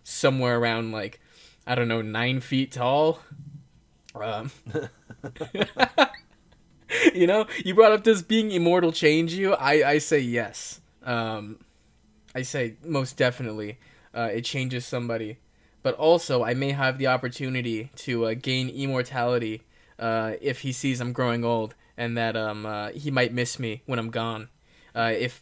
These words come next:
Cars has the ability to miss anybody, that is. Um, <laughs> not only that,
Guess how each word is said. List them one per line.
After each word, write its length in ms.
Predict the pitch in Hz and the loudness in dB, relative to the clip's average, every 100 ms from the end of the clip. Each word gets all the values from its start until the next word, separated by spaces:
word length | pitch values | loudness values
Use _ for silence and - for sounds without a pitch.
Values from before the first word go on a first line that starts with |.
| - | -8
Cars 300 | 147 139 127 | 2 4 4
has 100 | 131 | 0
the 100 | 131 | -2
ability 360 | 127 131 131 123 | 0 0 0 -2
to 120 | 131 | -2
miss 220 | 123 120 | -4 -4
anybody, 540 | 127 123 113 104 98 - - | -4 -4 -2 -6 -8 -14 -8
that 180 | 113 98 | -6 -6
is. 280 | 92 - - _ _ _ - | -10 -14 -20 _ _ _ -10
Um, 460 | 117 107 104 104 147 - | -4 -4 -4 -8 -12 -14
<laughs> 180 | _ _ | _ _
not 140 | 143 160 | 0 2
only 160 | 165 | 2
that, 320 | 165 196 156 | 2 2 0